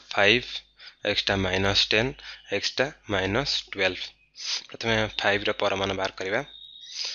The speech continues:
ଏଟାକୁ ଆମେ number line ବର୍ତ୍ତମାନ ଦର୍ଶାଇବା। ଏଟା ହଉଛି ତୁମର ସଂଖ୍ୟା ରେଖା।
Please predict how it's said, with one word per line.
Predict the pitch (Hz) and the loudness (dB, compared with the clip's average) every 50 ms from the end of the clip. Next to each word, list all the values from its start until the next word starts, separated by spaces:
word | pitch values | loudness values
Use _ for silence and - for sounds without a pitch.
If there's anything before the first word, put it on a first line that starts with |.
| - - - | -10 -14 -6
ଏଟାକୁ | - - 104 - 110 | -2 -2 0 0 0
ଆମେ | 104 107 113 | 2 2 2
number | 107 98 95 95 95 101 101 | 2 0 0 0 0 0 0
line | 101 98 98 98 98 | 0 -2 -2 -2 -4
ବର୍ତ୍ତମାନ | 98 95 - 101 98 95 | -4 -4 -2 -2 -2 -2
ଦର୍ଶାଇବା। | 92 90 - - 90 92 90 - - _ _ _ _ _ _ _ - - | -2 -4 -6 -8 -10 -10 -12 -14 -16 _ _ _ _ _ _ _ -10 -6
ଏଟା | 110 - 101 | -4 -2 -2
ହଉଛି | 98 98 - | -2 -2 -4
ତୁମର | 101 95 95 101 117 - - _ - - - - - _ _ - | -4 -4 -4 -6 -8 -10 -14 _ -20 -20 -20 -20 -20 _ _ -14
ସଂଖ୍ୟା | - - - 104 98 - - 101 | -8 -4 -2 -2 -2 -2 -2 -2
ରେଖା। | 98 - - 117 | -2 -2 -2 -4